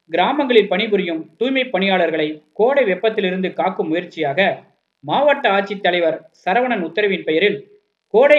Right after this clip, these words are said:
காலம் முடியும் வரை திண்டுக்கல் மாவட்ட நிர்வாகம் சார்பில் தினமும் இலவசமாக இரண்டு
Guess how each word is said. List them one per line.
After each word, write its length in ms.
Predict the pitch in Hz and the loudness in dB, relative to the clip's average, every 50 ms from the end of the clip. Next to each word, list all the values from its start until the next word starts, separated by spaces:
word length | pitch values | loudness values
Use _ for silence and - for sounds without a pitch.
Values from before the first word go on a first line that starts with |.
| 269 240 | 4 4
காலம் 220 | 226 214 196 180 | 2 2 2 0
முடியும் 280 | 180 185 226 226 196 170 | -2 -4 -4 -2 0 2
வரை 180 | 165 165 160 160 156 156 - - _ _ _ _ _ _ - | 2 2 2 0 -4 -6 -12 -20 _ _ _ _ _ _ -4
திண்டுக்கல் 400 | 233 262 302 320 320 285 220 190 185 | -2 0 0 2 2 2 2 2 2
மாவட்ட 300 | 190 214 226 220 220 208 190 | 2 4 4 2 2 0 0
நிர்வாகம் 380 | 185 190 190 185 175 175 170 170 - | 2 2 2 2 2 0 -4 -4 -4
சார்பில் 360 | 160 156 - 202 214 175 143 - _ - 151 | -4 -2 0 0 -2 -2 -2 -8 _ -6 -4
தினமும் 380 | 185 220 247 240 208 185 180 190 196 - _ _ _ _ _ - | -2 0 0 0 -2 -4 -4 -6 -10 -14 _ _ _ _ _ -4
இலவசமாக 600 | 180 226 269 277 285 247 - 226 202 190 190 185 180 175 165 160 160 - 175 | -2 0 2 2 2 2 0 0 2 2 2 4 4 4 4 2 0 -4 -2
இரண்டு 220 | 185 214 226 214 | 0 0 0 2